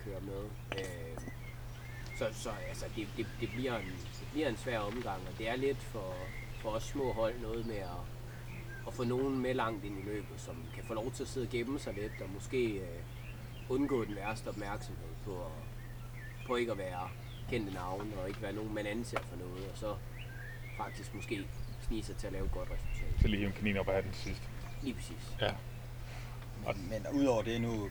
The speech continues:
Speaker 3: kender jeg jo ikke taktikken, og jeg skal ikke selv køre det. Jeg kan sagtens lægge, øh, pres over på alle mine holdkammerater. Men jeg tænker også, at, øh, vi er på hjemmebane, og så er det stort set også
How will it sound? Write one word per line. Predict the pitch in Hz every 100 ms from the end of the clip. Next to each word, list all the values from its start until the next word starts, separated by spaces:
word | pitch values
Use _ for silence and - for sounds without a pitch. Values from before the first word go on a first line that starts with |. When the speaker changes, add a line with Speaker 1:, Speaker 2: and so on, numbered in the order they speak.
| -
Speaker 3:
kender | 110 104
jeg | 101
jo |
ikke | 104
taktikken, | - 120 120 113
og | 101
jeg | 98
skal | 110
ikke | 104
selv | 123 110
køre | 120 113
det. | 110
Jeg | -
kan | 107
sagtens | 117 120 113 98
lægge, | 113 107 107 107 104
øh, | 101
pres | 120 127 127
over | 110 107
på | 113
alle | 113
mine | 113
holdkammerater. | 110 135 120 - - - - - - - -
Men |
jeg | -
tænker | - 131 127
også, | 110 110 101
at, | 101 101
øh, | 95
vi | 104
er | 113
på | -
hjemmebane, | 107 233 285 - 202 196 -
og | - - - - - -
så |
er | 104
det | 101 95 95 90 - -
stort | - 120 110
set | 113
også | 98 -